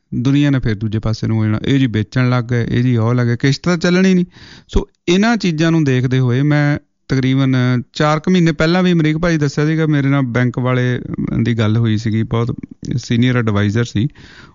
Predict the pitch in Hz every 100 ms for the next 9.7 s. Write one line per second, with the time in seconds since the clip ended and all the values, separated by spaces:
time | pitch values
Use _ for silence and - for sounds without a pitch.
0 | - 170 180 185 202 196 208 202 190 -
1 | _ _ _ _ _ _ - - - 156
2 | 147 - 208 196 160 151 143 139 139 139
3 | 117 - _ _ _ - 127 117 110 117
4 | 123 139 127 - - _ _ _ - -
5 | 120 117 113 110 - 127 123 135 120 113
6 | 139 - 139 147 165 156 127 120 135 156
7 | - - 143 175 185 175 160 135 127 120
8 | 117 127 127 147 143 - 143 143 - 160
9 | 180 226 151 120 113 110